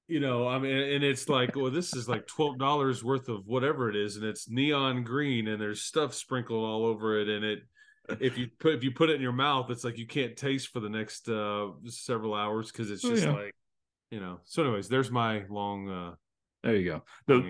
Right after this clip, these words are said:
Speaker 1: answer.
Speaker 2: straw in the middle, that's a pro move. That's, yeah, it's the good stuff right there.
Speaker 1: Learned that, learned that a long time ago,
Speaker 2: There you
Speaker 1: man.
Speaker 2: go.
Speaker 1: Yeah,
Speaker 2: There
Speaker 1: there
Speaker 2: you
Speaker 1: you
Speaker 2: go.
Speaker 1: go.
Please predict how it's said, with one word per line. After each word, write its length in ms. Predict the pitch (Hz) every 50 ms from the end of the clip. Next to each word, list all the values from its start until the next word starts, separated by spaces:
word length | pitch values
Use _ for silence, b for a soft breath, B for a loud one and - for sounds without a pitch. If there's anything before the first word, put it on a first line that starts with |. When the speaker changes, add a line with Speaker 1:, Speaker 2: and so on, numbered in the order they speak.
| 90 135
Speaker 1:
answer. 40 | 151
Speaker 2:
straw 360 | - - - 170 170 170 165
in 60 | 156
the 60 | 156
middle, 220 | 151 156 156 156 -
that's 180 | 135 113 107
a 60 | -
pro 240 | - - 113 101 98
move. 240 | 95 90 78 82 104 - -
That's, 260 | 92 - - - - - - -
yeah, 200 | - 90 - - - _ _ _
it's 80 | - -
the 100 | - 98
good 180 | 90 101 87 -
stuff 320 | - - - - - -
right 160 | 85 87 - -
there. 140 | 85 80 -
Speaker 1:
Learned 220 | 104 101 104 104
that, 260 | 110 110 117 - 107
learned 220 | 110 113 117 120 123
that 80 | 127
a 80 | 127 131
long 180 | 131 135 139 135
time 220 | - 160 156 156
ago, 240 | 143 127 127 127 123 123
Speaker 2:
There 80 | 127
you 60 | -
Speaker 1:
man. 80 | - 131
Speaker 2:
go. 80 | 135 190 208 -
Speaker 1:
Yeah, 100 | 113 120
Speaker 2:
There 80 | 120
Speaker 1:
there 120 | 113 107 107
Speaker 2:
you 20 | 110 123 117
Speaker 1:
you 60 | 117
Speaker 2:
go. 140 | 143 143 135 123
Speaker 1:
go. 80 | -